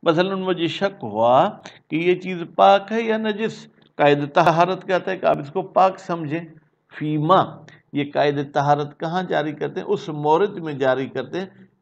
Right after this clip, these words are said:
इश्तबह तहारत हो, जहाँ पर हमें उस चीज़ के तहारत में शुबह हो, बेशुबहतिल हुक्मिया, अलबत्ता वो शुबह भी जो क्या है, शुबह हुक्मिया है,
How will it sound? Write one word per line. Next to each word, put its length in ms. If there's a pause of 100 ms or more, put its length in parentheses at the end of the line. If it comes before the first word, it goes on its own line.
इश्तबह 580 (120)
तहारत 540
हो, 720 (360)
जहाँ 360
पर 320
हमें 420
उस 300
चीज़ 360
के 240
तहारत 460
में 180
शुबह 360
हो, 340 (300)
बेशुबहतिल 720
हुक्मिया, 680 (500)
अलबत्ता 360
वो 160
शुबह 380
भी 140
जो 160
क्या 120
है, 60
शुबह 360
हुक्मिया 580
है, 200